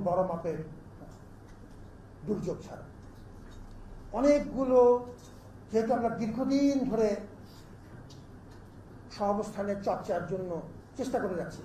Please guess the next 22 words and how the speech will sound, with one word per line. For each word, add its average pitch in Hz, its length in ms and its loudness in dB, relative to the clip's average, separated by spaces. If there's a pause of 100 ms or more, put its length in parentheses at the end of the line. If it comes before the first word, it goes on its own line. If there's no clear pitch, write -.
যতদূর 185 400 -4
পারছি, - 220 -8 (880)
কোনোটাই 202 320 2
পারফেক্ট 202 320 -4
নয়, - 140 -14 (380)
চেষ্টা 247 200 0
করে 175 160 -2
যাচ্ছি। - 180 -10 (920)
যেহেতু 233 240 4 (120)
এই 247 60 2 (500)
ডাকসুকে 269 520 2
কেন্দ্র 240 240 6 (100)
করেই 311 280 8
তারা 269 140 6 (100)
অনেকবার 247 540 8 (800)
বিভিন্ন 254 320 6 (180)
পর্যায়ে 214 420 4
একসাথে 190 320 -4
হয়েছে, 160 240 -2 (600)
আলাপ 196 260 4
করেছে, 165 280 -2 (180)
একসাথে 185 280 -4